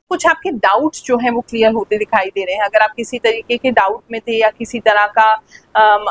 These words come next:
आपको लग रहा था कि ये वाला काम हो सकता है या नहीं हो सकता है, तो वो डाउट आपका इस हफ्ते में clear हो जाएगा।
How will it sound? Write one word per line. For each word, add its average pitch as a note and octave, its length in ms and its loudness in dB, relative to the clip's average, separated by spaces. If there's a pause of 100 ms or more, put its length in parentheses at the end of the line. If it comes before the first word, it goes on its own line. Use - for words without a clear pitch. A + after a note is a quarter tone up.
आपको A#3 540 2
लग A3+ 300 0
रहा A3+ 220 2
था A3+ 160 -2
कि A#3 260 -6
ये A3+ 60 -2
वाला A3+ 220 2
काम A#3 260 0
हो A3 180 -4
सकता A3+ 320 0
है A3+ 220 -2
या G#3+ 80 -2
नहीं G#3+ 280 -10
हो G#3+ 120 -20
सकता G#3 320 0
है, C#4 80 2
तो D#4+ 100 0
वो E4+ 100 2
डाउट A3+ 420 0
आपका C4 260 -2
इस C4 160 -4
हफ्ते A#3+ 220 -2
में A#3 120 -2
clear G#3+ 320 4
हो G3+ 140 0
जाएगा। E3 460 0